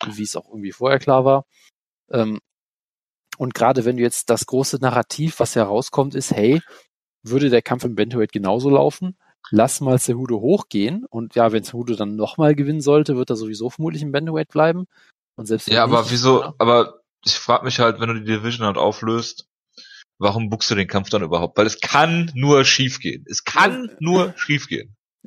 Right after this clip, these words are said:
Speaker 1: Nein, die, die U F C wollte natürlich, dass, äh, Dillashaw der Champ-Champ wird. Ich möchte übrigens Champ-Champ als Unwort des Jahres nominieren. Es geht mir schon so unfassbar auf den, auf den
Speaker 2: Ja,
Speaker 1: Sack.
Speaker 2: warum sagst du das dann überhaupt?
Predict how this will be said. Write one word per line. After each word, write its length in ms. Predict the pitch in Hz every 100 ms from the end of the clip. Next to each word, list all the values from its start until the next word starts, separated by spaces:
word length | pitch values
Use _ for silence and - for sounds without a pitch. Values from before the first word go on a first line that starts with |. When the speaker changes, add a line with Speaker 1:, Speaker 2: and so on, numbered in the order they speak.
| -
Speaker 1:
Nein, 240 | - 269
die, 160 | 190 170
die 160 | 165
U 40 | 180
F 60 |
C 200 | - 180
wollte 260 | 117 135 -
natürlich, 340 | 180 - 190
dass, 300 | - 147 -
äh, 180 | - 127
Dillashaw 520 | 117 143 156 - 147
der 260 | 135 131 123
Champ-Champ 800 | - 165 202 - - 107 110 -
wird. 320 | 110 120 170
Ich 100 | 127
möchte 220 | - -
übrigens 340 | 139 123 120 -
Champ-Champ 560 | - 143 - 143 135
als 320 | - 117 - -
Unwort 460 | - 160 127 123
des 120 | 127
Jahres 320 | 120 120 117 -
nominieren. 460 | 104 98 104 165 _ - - _
Es 80 | -
geht 160 | 127 -
mir 60 |
schon 180 | 113 123
so 80 | 113
unfassbar 500 | 175 131 110 - 113
auf 140 | 110
den, 220 | 113 101
auf 160 | - 110
den 80 | 101
Speaker 2:
Ja, 100 | 104
Speaker 1:
Sack. 80 | 98
Speaker 2:
warum 240 | 104 104
sagst 240 | 110 117
du 40 | -
das 60 |
dann 140 | - 87
überhaupt? 380 | 85 85 92